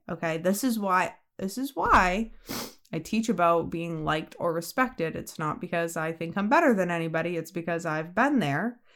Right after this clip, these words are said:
I know what it's like to want to be liked and what con-, what comes of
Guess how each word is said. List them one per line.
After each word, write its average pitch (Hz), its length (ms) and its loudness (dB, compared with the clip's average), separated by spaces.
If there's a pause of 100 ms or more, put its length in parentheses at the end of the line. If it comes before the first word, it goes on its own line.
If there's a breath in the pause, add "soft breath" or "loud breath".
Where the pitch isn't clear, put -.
(140 soft breath)
I 151 100 -2
know 143 220 2
what 190 160 2
it's 214 180 -4
like 233 200 0
to 233 80 0
want 214 300 0
to 233 60 -2
be 233 160 0
liked 233 480 2 (300 soft breath)
and 170 280 -2
what 160 380 2
con-, 202 400 0
what 175 380 -4
comes 226 400 6
of 220 320 0